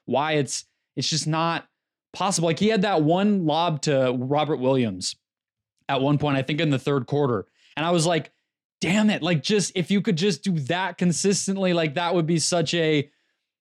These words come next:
that would be a perfect example of what you're talking about, of, like, if he could just turn some of those into just something like five, ten percent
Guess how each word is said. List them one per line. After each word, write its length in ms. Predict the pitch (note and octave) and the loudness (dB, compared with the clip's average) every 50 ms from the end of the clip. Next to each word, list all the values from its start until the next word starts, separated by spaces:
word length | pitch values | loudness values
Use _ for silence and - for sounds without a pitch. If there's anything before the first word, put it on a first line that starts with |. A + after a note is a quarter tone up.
| _ _ _ _ | _ _ _ _
that 260 | D#3 C#3+ D3+ E3+ G3 | -4 -4 -2 0 2
would 140 | G#3+ G3 E3+ | 2 4 4
be 100 | F#3 F#3+ | 2 2
a 60 | F3 | 2
perfect 320 | - F#3 F3+ F3 E3+ D3+ D#3+ | 0 0 -2 -2 -2 -2 -2
example 440 | D#3 C#3+ C#3+ E3 D#3+ C#3+ - C#3+ | 0 0 0 -2 -2 -2 0 -2
of 80 | C3+ B2 | -2 0
what 140 | C3 C#3+ C3+ | 0 0 0
you're 80 | C3+ | 0
talking 400 | B2 - C#3+ C3+ C3+ - C3+ B2+ | 0 0 -2 -2 -2 -2 -2 -2
about, 240 | B2 A#2 A#2+ A#2 A#2 | -2 0 0 2 0
of, 120 | A#2 A2 A#2 | 0 0 0
like, 180 | B2 A#2+ A#2 - | -2 -2 -2 -2
if 140 | C#3+ C3 - | -4 -4 -2
he 80 | D3 | -2
could 160 | C3 - C#3 A#2+ | -2 -2 -2 -2
just 180 | C#3 C#3+ - | -2 -4 -2
turn 200 | - D3+ C#3+ B2+ | -2 0 0 0
some 440 | - - - - - G3 G3 F#3+ F#3 | -2 -2 -2 -2 0 0 2 2 2
of 140 | F#3+ D#3+ D#3 | 2 2 2
those 240 | F3 F3 E3+ D#3+ D3 | 2 2 2 2 2
into 240 | D#3+ D3+ C#3+ D3 | 0 0 0 0
just 240 | C3+ C#3 C#3+ C#3 - | 0 -2 -2 -2 -2
something 320 | - F3 E3 D3 E3+ D#3+ D#3 | -2 -4 -2 -2 0 0 0
like 180 | D3+ C#3 B2+ - | 0 -2 -4 -4
five, 420 | - - D3 D3+ E3+ D#3+ C#3+ - | -6 -4 -2 -2 -2 -4 -4 -2
ten 260 | - E3 D#3+ D#3+ D3 | -2 -2 0 -2 -2
percent 400 | - D#3 D3 - - D3+ D3 - | -2 -4 -4 -2 -4 -4 -6 -6